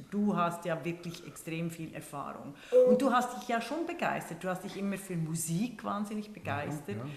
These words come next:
Speaker 2: schon.
Speaker 1: Eben, und für alle Geschichten, Filme. Ich weiß, du bist ein sehr, äh, großer Cinephiler. Ähm, wie steht's mit der Kultur, mit den Journalisten und Journalistinnen? Eben, wie du mit ihnen
Speaker 2: Also
Speaker 1: umgehen musst, weil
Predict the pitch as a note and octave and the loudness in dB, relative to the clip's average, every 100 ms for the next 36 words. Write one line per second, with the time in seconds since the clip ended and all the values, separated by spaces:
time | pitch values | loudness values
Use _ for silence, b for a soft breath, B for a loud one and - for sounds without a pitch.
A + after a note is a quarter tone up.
0 | - A2+ C3+ G#3+ A3 - G3 - G3 D3 | -10 -8 0 2 2 0 0 2 2 2
1 | E3+ A#3+ A3 - G3 F#3+ - - A3+ - | 2 0 -2 -4 -6 -8 -8 -4 -4 -2
2 | F3+ F#3 B3 B3 G3+ E3+ F3 F3+ - - | -2 0 0 -2 -4 -4 -2 -2 -4 -10
3 | - - - - - E3+ G#3 F3 - - | -12 -16 -18 -16 -8 -4 -4 -4 -8 -12
4 | C#3 E3 E3 G3 - - - - E3+ D3 | -12 -10 -6 -6 -8 -14 -14 -8 -6 -6
5 | - D#3+ G#3 C4 D3 E3 G#3 B B B | -10 -8 -2 -2 -2 -6 -8 B B B
6 | B F#3+ G3 G3+ F3 - G3 - G#3+ G#3+ | B -4 0 0 -2 -4 -4 -2 -2 -4
7 | G3 - E3+ F3+ E3+ F#3+ G3+ F3 E3 - | -8 -10 -10 -10 -8 -6 -6 -6 -8 -6
8 | E3 D#3 D#3+ D3 - C3+ C3 - - - | -6 -6 -6 -10 -12 -10 -10 -12 -14 -14
9 | - F#3+ - E3+ E3 D#3+ G3+ G#3 G3+ G3+ | -10 -10 -8 -6 -6 -4 0 0 2 2
10 | G#3+ A#3 A3+ G#3+ G#3+ G#3 G3+ G3+ A3 A3 | 2 4 4 4 4 6 8 10 8 8
11 | G#3 G3+ E3 E3 F3 | 2 2 -2 -4 -4